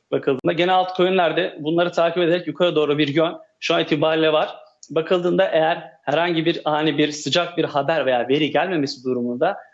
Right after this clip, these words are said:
e, bu yükselişin, bu trendin daha ileri doğru gideceğini düşünüyoruz. Çünkü on yıllık tahvillere baktığımızda getirilerine şu anda aşağı yönlü bir trend devam ediyor. E, değerlendirmek gerekirse Ağustos ayının başında,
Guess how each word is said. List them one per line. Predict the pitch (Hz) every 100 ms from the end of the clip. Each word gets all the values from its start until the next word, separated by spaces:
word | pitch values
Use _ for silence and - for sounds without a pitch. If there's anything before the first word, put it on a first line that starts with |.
| _ -
e, | 135 135
bu | 185
yükselişin, | 180 165 139 127 185 190 _ -
bu | 175
trendin | 170 147 135 185 - _ -
daha | 147 196
ileri | 160 135
doğru | 135 131
gideceğini | 127 123 123 123 190 - - _
düşünüyoruz. | 135 - 143 190 - _
Çünkü | - 175 170 180 175 - _ _ _ -
on | 170
yıllık | 185 185 175 175 - _ _
tahvillere | - 143 151 160 180
baktığımızda | 170 170 156 156 175
getirilerine | 147 143 131 123 123 123 208 233 - _ _ _ _ -
şu | 147
anda | 143 135 139
aşağı | 151 147 180
yönlü | 165 147
bir | 151
trend | - 160 208 - -
devam | 139 151 135 165 170
ediyor. | 139 117 123 151 - - _ -
E, | 135 131 127
değerlendirmek | 147 156 165 170 185 180
gerekirse | 185 185 202 - - - -
Ağustos | 143 156 - 220 -
ayının | 156 151 165
başında, | 147 139 147 143 147 -